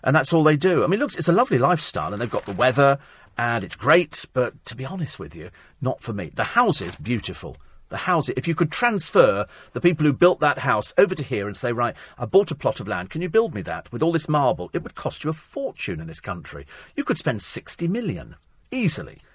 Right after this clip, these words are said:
having a place like that. I mean, some people do have them. They are lovely.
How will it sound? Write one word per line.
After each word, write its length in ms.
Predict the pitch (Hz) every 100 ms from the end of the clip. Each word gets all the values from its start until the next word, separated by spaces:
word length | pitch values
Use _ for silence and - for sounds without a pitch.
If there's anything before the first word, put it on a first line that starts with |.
| _ -
having 260 | 131 127
a 40 | 107
place 340 | 117 98 -
like 180 | 95 80
that. 200 | 78 -
I 40 |
mean, 100 | 226
some 180 | - 302
people 200 | 240 185
do 220 | 147 180
have 240 | 165 208 185
them. 140 | 85
They 120 | 117
are 160 | 190 220
lovely. 440 | 117 143 80 57